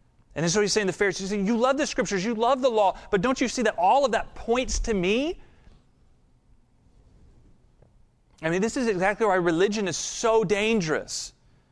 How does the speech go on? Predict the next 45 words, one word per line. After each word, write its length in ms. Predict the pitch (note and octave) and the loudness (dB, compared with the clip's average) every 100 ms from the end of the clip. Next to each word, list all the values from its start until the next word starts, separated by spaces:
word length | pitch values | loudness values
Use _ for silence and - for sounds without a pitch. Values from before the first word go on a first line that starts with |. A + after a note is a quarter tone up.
| _ - - _ _ _ - | _ -20 -20 _ _ _ -4
Is 100 | F3+ | -2
because 160 | F3+ | 0
you 80 | G#3+ | 0
can 140 | A#3+ | 2
become 320 | G#3 G#3 G#3 F3 - - | 0 0 -2 -4 -6 0
all 320 | F#3 A3+ A3+ | 2 4 2
about 580 | F3+ D3 D#3+ F3 G#3+ D3+ | 0 0 0 0 -2 -4
something 380 | - G3+ G#3 F3+ | -4 -2 0 -2
that's 120 | E3+ | -2
supposed 580 | - F#3 - F#3+ G3 - | -2 -4 0 2 2 -2
to 60 | |
point 360 | G3+ - F#3 F3 | -4 -2 -2 -2
to 80 | F3+ | -8
Christ 480 | - D3 F3 G3+ F#3 | -2 0 0 -2 -4
and 80 | |
just 160 | E3 - | -4 -6
stay 420 | - E3+ F3 G3+ | -4 0 2 2
at 160 | D#3+ E3 | 0 0
that 180 | D#3+ D3 | 0 2
other 300 | D3+ G3 G3 | 2 2 0
thing. 480 | - E3+ G3+ B3 - - F#3 | -2 -4 -2 -4 -8 -8 -2
And 80 | |
you 60 | F3+ | 0
become 200 | F#3 G3+ | 0 0
all 240 | E3 F#3+ | 2 2
about, 320 | F#3+ F#3 F#3 F3+ | 4 2 2 0
you 60 | |
know, 80 | F#3 | -2
just 240 | E3+ - | -2 0
like, 160 | G3 F3 - E3 | 0 0 -8 -14
just 360 | D#3+ G#3 - - | -4 -4 -4 -6
church 240 | E3+ F3 | -2 -2
attendance 640 | G#3 - F3+ G#3 A#3+ A3 - | -4 -6 -2 0 0 0 0
or 140 | C#3+ - - - | 0 -2 -14 -4
like 160 | D#3+ D#3 | -2 0
a, 120 | D3+ | 0
a 180 | D#3+ D3+ | 2 0
discipline 640 | D3 F3 F#3+ A#3 - A3+ A#3 | 2 2 2 -2 0 0 0
or 80 | |
studying 760 | C3+ - - D#3+ G3 B3 C4 B3+ | 0 -4 0 0 2 0 0 0
or 80 | D#3 | 0
even 320 | F3+ G3 D3+ | 0 0 2
knowing 340 | D3 F3+ B3 C4+ | 2 4 4 2
the 80 | |
scriptures, 680 | - - G#3+ A3 - C4 | 0 0 -2 0 -2 0